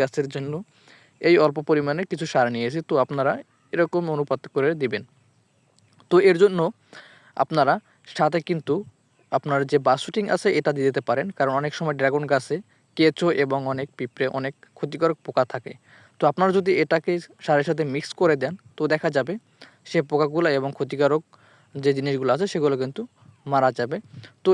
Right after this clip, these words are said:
এর সাথে আপনারা চাইলে কিন্তু আরও একটা সার অ্যাড করতে পারেন। তো আপনারা কিন্তু দস্তা সারটাও কিন্তু দিতে পারেন চাইলে। তো তারপরে এগুলা সুন্দরভাবে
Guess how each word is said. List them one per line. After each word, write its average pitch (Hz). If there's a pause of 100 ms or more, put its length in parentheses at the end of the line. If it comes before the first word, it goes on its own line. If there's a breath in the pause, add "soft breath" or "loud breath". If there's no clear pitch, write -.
(140)
এর 190
সাথে 220
আপনারা 180
চাইলে 180
কিন্তু 190 (100)
আরও 147
একটা 170
সার 180 (220)
অ্যাড 143
করতে 139
পারেন। 135 (260)
তো -
আপনারা 156
কিন্তু 156 (260)
দস্তা 127
সারটাও 175
কিন্তু 165 (240)
দিতে 131
পারেন 120
চাইলে। 123 (680 loud breath)
তো -
তারপরে 202 (100)
এগুলা 170
সুন্দরভাবে 175